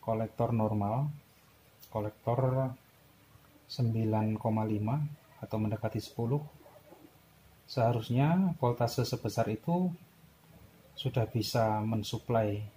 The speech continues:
emitor, karena emitor hanya membutuhkan lima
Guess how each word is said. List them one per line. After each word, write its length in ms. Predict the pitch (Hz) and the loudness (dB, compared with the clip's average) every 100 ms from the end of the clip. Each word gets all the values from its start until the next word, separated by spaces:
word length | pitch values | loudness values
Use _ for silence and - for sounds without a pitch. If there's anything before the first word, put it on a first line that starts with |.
| - - | -20 -6
emitor, 560 | 135 117 117 - 113 131 - - - - - - - - - - | -2 0 0 0 2 0 -6 -14 -20 -20 -20 -20 -20 -20 -20 -4
karena 560 | 113 113 113 113 110 113 110 - - - - - - - - - - 392 762 762 762 - 762 - - - - - - - - - - - - - - - - | -2 0 0 0 -2 -6 -14 -20 -20 -20 -20 -20 -20 -20 -20 -20 -20 -20 -20 -20 -20 -20 -20 -20 -20 -20 -20 -20 -20 -20 -20 -20 -20 -20 -20 -20 -20 -18 -4
emitor 320 | 120 117 143 117 | -2 2 2 4
hanya 160 | 117 | 4
membutuhkan 560 | 117 113 110 110 110 120 | 4 2 0 -2 0 2
lima 320 | 117 113 107 | 2 0 -2